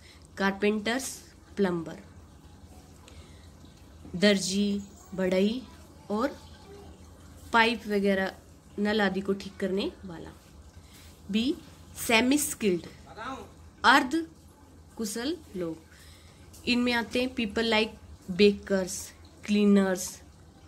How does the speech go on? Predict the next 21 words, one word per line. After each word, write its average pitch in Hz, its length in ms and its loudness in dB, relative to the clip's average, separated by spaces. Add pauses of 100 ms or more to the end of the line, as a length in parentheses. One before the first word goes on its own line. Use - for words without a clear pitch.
(360)
wassermen। 180 600 -2 (1120)
अर्ध 269 200 2
कुशल 302 280 0
मतलब 294 180 2
इनको, 294 260 2
जिनको 269 360 0
थोड़ा 311 400 2
बहुत 226 340 -4 (1400)
ज्ञान 202 320 2
होता 180 240 -2
है, 190 180 -4
थोड़ी 240 160 -4
बहुत 196 280 0
उनके 202 280 0
पास 196 400 -4 (560)
हुनर 220 220 2
होता 185 280 0
है, 185 160 -2
जैसे 190 340 0
कि 196 240 -2 (200)
बेक-, - 600 0